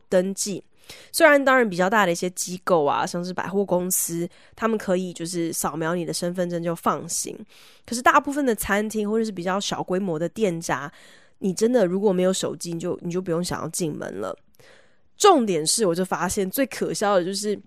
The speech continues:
失去了手机之后，造成我生活当中最大的不方便，竟然就是我连起床闹钟都没有了。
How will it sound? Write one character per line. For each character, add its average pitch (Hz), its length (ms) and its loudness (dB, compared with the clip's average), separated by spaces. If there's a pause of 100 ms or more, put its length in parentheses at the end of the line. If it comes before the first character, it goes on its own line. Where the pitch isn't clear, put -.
(300)
失 - 260 0
去 311 140 0
了 247 100 10
手 170 220 2
机 180 160 -4
之 190 260 -4
后， 190 280 0
造 262 240 4
成 220 120 2
我 175 140 4
生 220 160 2
活 196 200 2
当 185 280 -2
中 190 220 -2
最 233 180 2
大 202 200 4
的 175 60 2
不 - 140 -6
方 170 300 -2
便， 180 200 -2
竟 208 240 0
然 160 220 0
就 180 180 -2
是 180 280 -2
我 165 180 0
连 165 340 0 (360)
起 - 200 0
床 175 240 0
闹 202 160 6
钟 185 160 0
都 180 120 -2
没 143 220 -4
有 - 100 -4
了。 - 240 -14